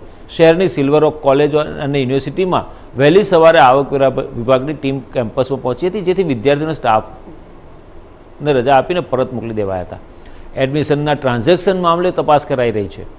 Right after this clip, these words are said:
તાજેતરમાં સિલ્વર રોક યુનિવર્સિટીને માન્યતા મળી છે. માન્યતા મળતા જ અનેક નવા કોર્સ શરૂ કરીને સંખ્યાબંધ એડમિશન આપવામાં આવ્યા, જેને કારણે કોલેજમાં મોટા પ્રમાણમાં transaction થયા હોવાનું આવકવેરા વિભા-, વિભાગના ધ્યાનમાં આવ્યું હતું. એને કારણે જ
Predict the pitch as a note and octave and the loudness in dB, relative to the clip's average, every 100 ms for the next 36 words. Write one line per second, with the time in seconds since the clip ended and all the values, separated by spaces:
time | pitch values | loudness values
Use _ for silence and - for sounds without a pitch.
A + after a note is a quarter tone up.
0 | - - - D3+ D#3+ F3 F3 F3 D#3+ C#3+ | -20 -20 -4 2 2 2 0 0 -2 0
1 | D3+ D#3+ D#3 B2+ C#3+ D3 C3+ E3 F3+ D#3 | 0 0 -4 -4 -4 -2 -2 -2 -4 -2
2 | A#2+ B2+ C3 C#3+ D#3 E3 G3+ D3+ C3 C#3 | -2 -2 -2 -2 0 2 2 2 0 0
3 | D3+ C3+ C#3 - D3 - C#3+ D#3 F3+ D3+ | 0 -2 0 2 0 -2 -4 -2 -2 -2
4 | C#3+ C#3+ C#3 C3+ C#3 C#3+ - A#2+ C3+ E3+ | 2 2 2 -2 -2 -8 -6 -2 0 0
5 | F3+ D#3+ F#2+ - - - - - F#3+ F#3 | 0 -2 -8 -14 -20 -20 -14 -4 -2 2
6 | G#3 G3+ E3 C#3 D#3 D#3+ C#3 - A#2+ A2+ | 4 4 2 0 -2 -4 -4 -2 -4 -2
7 | G2+ F#2 F2 - - - - - B2+ D#3 | -4 -6 -10 -16 -20 -20 -20 -6 -2 0
8 | D#3+ D#3+ E3 D3 C3 C#3 C#3+ D3 A#2+ B2 | 2 2 0 0 2 2 0 -2 -2 0
9 | C3 C3 C3 C#3+ B2 A2+ G#2 A#2+ B2+ A#2 | 0 -2 -4 -4 -4 -4 -4 -6 -6 -2
10 | B2 A#2+ C3 D3+ D#3+ G#2+ A#2 B2 - B2 | 2 2 0 -2 -4 0 0 -2 -6 -4
11 | B2 B2 G#2+ A#2+ - A#2 A#2 C3 C3 D#3 | -2 -2 -2 -8 -10 -10 -2 0 0 -2
12 | A#2 A2 A#2+ G#2+ F#2+ F#2 F2 - - - | -2 -2 -2 -2 -2 -8 -12 -18 -20 -18
13 | - G3 A3+ G3+ G#3+ A#3 | -4 0 2 2 2 -2